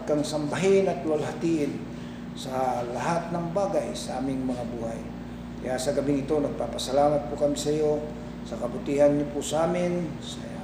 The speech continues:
pagmamahal niyo po sa amin, at sa pag-iingat niyo po palagi sa amin. At dalangin ko po sa gabing ito, na ingatan niyo po kami sa buong magdamag, ang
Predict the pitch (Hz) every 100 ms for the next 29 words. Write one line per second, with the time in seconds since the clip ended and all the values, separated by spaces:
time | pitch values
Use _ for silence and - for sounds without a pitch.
0 | - 139 135 147 147 139 160 160 160 175
1 | 170 175 175 170 165 165 - - - -
2 | - - 131 120 - - 117 127 131 143
3 | 139 143 131 135 123 123 123 127 127 120
4 | 117 113 113 113 - 120 123 147 160 160
5 | 165 - 170 139 151 160 175 185 170 -
6 | - - - - - - - 113 131 143
7 | 151 151 - 151 151 160 170 160 - 117
8 | 123 135 139 151 151 190 214 208 - -
9 | - - - - - 120 120